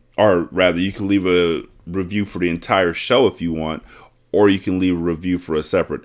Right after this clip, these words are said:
episode. Yeah, that's the way that works. Um, th-, which is really dope,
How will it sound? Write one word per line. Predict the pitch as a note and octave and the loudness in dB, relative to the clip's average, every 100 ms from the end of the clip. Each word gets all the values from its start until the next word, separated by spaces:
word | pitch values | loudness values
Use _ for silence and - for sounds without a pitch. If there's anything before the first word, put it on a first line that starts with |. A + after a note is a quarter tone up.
| - | -4
episode. | E2+ - - - G1+ - - | -4 -6 -10 -10 -12 -14 -10
Yeah, | E2 D#2+ B1 - | -4 -4 -4 -12
that's | D2 E2 E2 - | -4 -4 -4 -8
the | |
way | C#2+ B1+ | -10 -10
that | G#1+ A1 - | -12 -14 -14
works. | B1 - - _ - - - - | -14 -16 -20 _ -20 -20 -16 -6
Um, | G2 G2 F2 D#2+ - _ - | 0 0 0 -4 -10 _ -16
th-, | F#2+ | -4
which | A#2 B2 | 2 2
is | G#2+ | 2
really | F#2+ A2+ F#2 | 2 2 2
dope, | E2+ C2+ - | 0 -2 -8